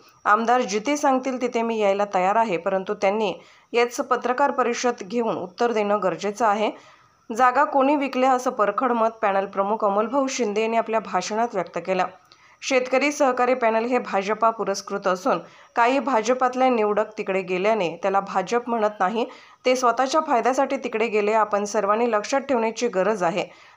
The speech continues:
सर्वांनी मिळून भाजपा पुरस्कृत शेतकरी सहकार पॅनलच्या सर्व उमेदवारांना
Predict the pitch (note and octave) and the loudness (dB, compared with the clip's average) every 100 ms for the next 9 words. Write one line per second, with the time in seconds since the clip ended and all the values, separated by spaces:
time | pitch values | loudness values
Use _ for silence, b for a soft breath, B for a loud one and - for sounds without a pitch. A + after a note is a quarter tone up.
0 | - B3+ B3 C4+ C#4+ C#4 C#4+ C#4 B3 G#3+ | -4 0 2 4 4 4 2 2 0 0
1 | A#3+ B3 A#3+ G3+ G#3 - A3+ A3+ A3+ F#3+ | 0 0 0 -4 -4 -6 -8 -4 -4 -4
2 | A3 A3+ B3 G#3+ G3+ G3+ G3+ F#3+ F#3+ F#3+ | -4 -4 -2 -2 0 -2 -2 -2 -2 -2
3 | A#3 A#3 G#3+ F#3 G3 F#3 F3+ F3+ F#3 A3 | -2 0 -2 0 -2 -2 0 0 2 2
4 | F3+ | 0